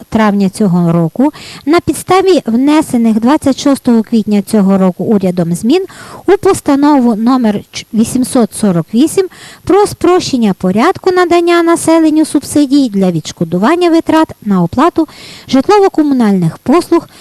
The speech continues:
придбання скрапленого газу, твердого та рідкого пічного побутового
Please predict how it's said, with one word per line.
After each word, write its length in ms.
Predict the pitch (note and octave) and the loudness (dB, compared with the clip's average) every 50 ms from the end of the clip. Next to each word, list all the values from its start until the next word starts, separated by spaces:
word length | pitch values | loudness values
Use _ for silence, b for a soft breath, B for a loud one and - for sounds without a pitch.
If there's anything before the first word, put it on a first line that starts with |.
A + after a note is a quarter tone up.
| B B B | B B B
придбання 540 | - C#4 C4+ B3+ B3 C4+ D#4+ D#4+ F4 F4+ E4 | -4 -4 -2 0 0 0 0 2 2 0 0
скрапленого 680 | - - - A3+ G#3 F#3+ - G3+ F#3+ G3 F#3+ F#3 F#3 | -2 -2 -2 -2 -2 0 -2 -2 0 0 0 2 2
газу, 420 | F#3 F3+ G#3+ B3 E4+ F4+ D4 F4 | 2 2 2 2 2 2 2 0
твердого 520 | D#4+ - - B3 A3+ A3+ A#3+ C4+ C4+ A#3+ A3+ | 0 0 0 -2 0 0 0 2 2 2 0
та 140 | - G#3+ G#3 | 0 0 0
рідкого 440 | G#3 G3 - - A3+ A3 G3+ G3+ | 0 -2 -2 0 0 2 2 2
пічного 520 | F#3 - F#3 F3 - - G#3 G3+ F#3+ F#3 F3 | 0 0 -4 -4 -2 -2 0 0 2 0 0
побутового 800 | - F3 E3+ E3+ E3+ - - G3+ A3+ B3+ C4 B3 A3 A#3 - | -2 -4 -4 -2 -2 -2 0 0 0 2 2 2 2 0 -2